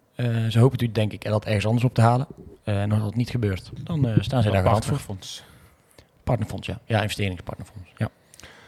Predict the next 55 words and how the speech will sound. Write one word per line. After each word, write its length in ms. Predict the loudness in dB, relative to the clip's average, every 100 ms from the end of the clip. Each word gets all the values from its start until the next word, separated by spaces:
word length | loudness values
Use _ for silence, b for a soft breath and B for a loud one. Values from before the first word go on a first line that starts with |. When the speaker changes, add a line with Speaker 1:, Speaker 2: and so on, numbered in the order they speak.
| b b 4
Speaker 2:
Nou, 200 | 8 10
Speaker 1:
Wat, 100 | 10
eh, 180 | 10 10
Speaker 2:
eh, 60 |
Speaker 1:
denken 260 | 8 8 8
Speaker 2:
ik, 60 |
Speaker 1:
jullie, 160 | 8 8
Speaker 2:
ik, 40 |
ik 60 | 8
wacht 120 | 8
Speaker 1:
eh, 60 | 6
Speaker 2:
nog 0 |
steeds 20 |
Speaker 1:
dus 120 | 6
Speaker 2:
op 60 | 6
de 60 |
Speaker 1:
einde, 180 | 8 10
Speaker 2:
ik, 80 | 10
Speaker 1:
bedankt 200 | 8 6
voor 100 | 8
de 60 | 8
boodschap. 260 | 6 6
Dit 100 | 6
is 60 | 6
de 180 | 8 8
reclameboodschap 600 | 8 8 8 6 6 4
Speaker 2:
ik, 60 |
ik 60 | 6
wacht 120 | 6
Speaker 1:
geweest. 0 |
Speaker 2:
nog 80 | 4
steeds 140 | 4 2
op 60 |
de 60 | 4
centen 200 | 4 6
van 80 | 6 4
nac 80 | 6
Breda, 220 | 6 8
dus 100 | 6
ik 60 |
ga 80 | 4 4
toch 140 | 6
even 100 | 8 6
een 60 |
kritisch 260 | 4 4 6
Speaker 1:
Ja, 100 | 8
Speaker 2:
nootje 300 | 8 8 8 8
Speaker 1:
heel 200 | 8 8
goed, 180 | 8
heel 160 | 8 8
goed. 260 | 10 8 8
Speaker 2:
<laughs> 0 |
melden. 320 | 4 4 0 0 -4 -2 -4 0
Nee, 360 | 6 8 8 6
ehm, 680 | 4 6 6 4 2 0